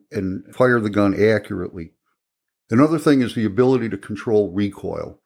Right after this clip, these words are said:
You gotta look beyond the first shot. How quickly can you get the gun back on target and get a second shot off if necessary, or a third shot, fourth, fifth, whatever?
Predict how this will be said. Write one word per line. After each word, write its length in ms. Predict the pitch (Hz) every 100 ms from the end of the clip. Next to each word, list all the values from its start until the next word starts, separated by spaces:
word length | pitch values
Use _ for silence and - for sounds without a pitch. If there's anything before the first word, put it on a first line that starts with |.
| _
You 80 | 110
gotta 200 | 123 135
look 280 | 135 135 135
beyond 460 | 120 117 120 120 104
the 80 |
first 340 | - 123 113 107
shot. 440 | - 101 82 - _
How 220 | - 110 117
quickly 440 | - 143 - 123
can 220 | - 110
you 100 | 101
get 200 | 101 117
the 80 | 113
gun 260 | 107 113 107
back 320 | 104 110 113
on 220 | 107 104
target 500 | - 113 113 98 98 -
and 140 | 90
get 120 | 101
a 60 | 92
second 400 | - 120 113 110
shot 380 | 101 117 107 104
off 320 | 87 85 -
if 160 | 101 -
necessary, 640 | 87 - - - 80 85
or 180 | 87 87
a 60 | 87
third 380 | - 123 101
shot, 360 | - - 73 -
fourth, 440 | - 101 90 -
fifth, 360 | - 101 90 -
whatever? 540 | 98 98 95 82 78